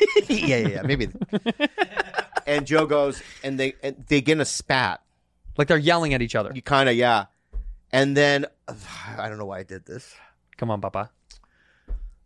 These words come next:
Speaker 1: So the guys go, "Hey, fuck you, puto.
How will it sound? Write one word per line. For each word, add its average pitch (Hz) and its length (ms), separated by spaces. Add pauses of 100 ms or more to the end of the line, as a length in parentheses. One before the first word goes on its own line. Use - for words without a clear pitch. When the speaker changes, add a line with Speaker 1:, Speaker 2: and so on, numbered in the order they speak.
(720)
Speaker 1:
So - 180
the 160 100
guys 160 360
go, 127 420 (460)
"Hey, 139 100
fuck 220 420
you, 220 120
puto. 190 640